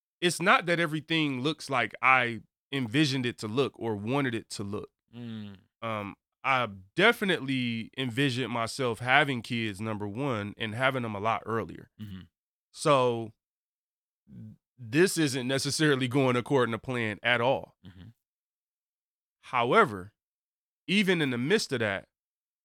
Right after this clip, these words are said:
Speaker 1: when I look at where I am now, I didn't see God blessing me like this.
Speaker 2: Mm.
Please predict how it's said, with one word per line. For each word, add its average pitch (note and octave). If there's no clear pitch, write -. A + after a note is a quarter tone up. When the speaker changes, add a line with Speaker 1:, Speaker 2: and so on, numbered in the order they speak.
Speaker 1:
when C3+
I A#2
look D3
at C#3+
where C3
I B2
am A#2
now, C3
I D#3
didn't C3+
see D#3+
God A2+
blessing A#2
me G#2+
like F#2+
this. -
Speaker 2:
Mm. G2